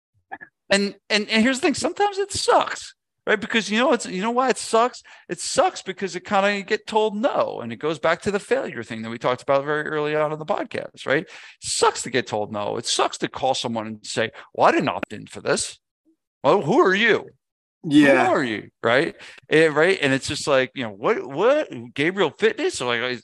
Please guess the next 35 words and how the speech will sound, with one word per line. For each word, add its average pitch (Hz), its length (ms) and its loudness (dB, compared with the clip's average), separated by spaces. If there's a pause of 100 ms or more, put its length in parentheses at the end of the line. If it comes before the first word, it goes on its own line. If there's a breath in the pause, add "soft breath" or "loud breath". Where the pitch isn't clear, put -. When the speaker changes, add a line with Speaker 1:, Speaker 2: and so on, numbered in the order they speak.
Speaker 1:
like, 120 380 -2
where 170 340 4
is 349 160 2
that? 90 300 -2
Like, 104 260 -4
and 113 160 -2
they, 117 120 0
you 110 100 -8
know, 139 140 4
yeah, 151 180 2 (280 loud breath)
it's - 140 -4
almost 185 180 -2
like 208 140 -2
they 196 180 2
s-, - 400 -6
just - 280 -8
trampled 180 720 -2
on 147 160 -2
your 147 120 -6
own 160 220 -8 (140)
baby. 160 560 0
It's - 160 -10
just - 240 -4
like, 120 260 2
how 120 140 4
Speaker 2:
Yeah. 127 180 4
Speaker 1:
could - 20 -4
they 127 120 -2
say - 400 0
these 165 260 -2
Speaker 2:
<laughs> - 80 -4
Speaker 1:
terrible 135 260 0
things 254 360 -8
to - 100 -8
you? 104 240 -8